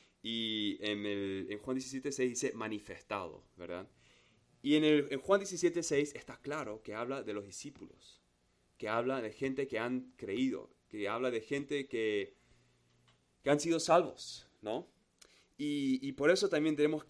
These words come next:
tenemos que tener acá que esta, esta sa-, esta revelación es salvífica. Las, las personas pueden tener conocimiento de Jesús, ¿verdad? "Ah, sí, Jesús, sí, sa-,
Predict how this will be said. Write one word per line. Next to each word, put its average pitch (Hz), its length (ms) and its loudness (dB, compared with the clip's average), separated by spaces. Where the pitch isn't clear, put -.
tenemos 151 240 0
que 147 100 -2
tener 127 280 -2
acá 123 520 -8
que 123 220 0
esta, 131 400 -4
esta 127 260 -10
sa-, 127 200 -6
esta 123 500 -4
revelación 120 840 0
es - 540 4
salvífica. - 680 -2
Las, 131 220 -2
las 135 160 -4
personas 170 320 0
pueden 170 220 2
tener 156 220 0
conocimiento 143 600 0
de 104 100 0
Jesús, 110 440 -8
¿verdad? 101 260 -6
"Ah, 135 160 -8
sí, 135 240 -6
Jesús, 123 460 -10
sí, 110 340 -14
sa-, - 280 -12